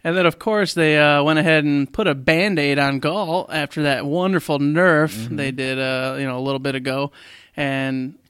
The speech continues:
Speaker 2: See, after, after they put him in the grave, they just reached back up and
Speaker 1: Yep.
Speaker 2: reanimated him for a
Speaker 1: Dragged him
Speaker 2: little
Speaker 1: back
Speaker 2: bit.
Speaker 1: out.
Speaker 2: "Hey, you know,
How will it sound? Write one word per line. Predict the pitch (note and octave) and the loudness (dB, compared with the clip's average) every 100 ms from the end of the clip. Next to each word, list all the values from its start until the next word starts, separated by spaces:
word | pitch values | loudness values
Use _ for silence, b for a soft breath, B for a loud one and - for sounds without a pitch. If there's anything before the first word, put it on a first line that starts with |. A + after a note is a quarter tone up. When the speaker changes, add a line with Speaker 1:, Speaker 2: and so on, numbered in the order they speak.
| _ | _
Speaker 2:
See, | - D#3 | -8 -6
after, | E3 F3+ | -4 -2
after | D#3+ E3 | -2 -2
they | E3+ E3+ | -2 -2
put | - F#3+ | 0 0
him | F#3 | 2
in | E3+ | 0
the | C#3 | 0
grave, | A#2+ D#3 D3 A2 G#2 | 2 2 4 2 -2
they | G#2 | -4
just | G2+ F#2+ | -4 -4
reached | A#2 A#2 - | -4 -4 -6
back | A2 G#2 | -6 -2
up | A#2 A2+ | -4 -4
and | G#2 | -4
Speaker 1:
Yep. | A2 | -2
Speaker 2:
reanimated | A#2 C#3+ G2 F2 E2+ | 2 0 0 -4 -4
him | |
for | D#3 | -2
a | |
Speaker 1:
Dragged | D3+ D#3+ | 0 0
him | D#3+ | -2
Speaker 2:
little | |
Speaker 1:
back | D3 C#3+ C#3+ | -2 -2 -2
Speaker 2:
bit. | |
Speaker 1:
out. | C#3+ C3 | -2 0
Speaker 2:
"Hey, | C#3+ G#2 F#2 | 0 -2 -6
you | G2 B2 | -6 0
know, | C3+ C#3 | 2 2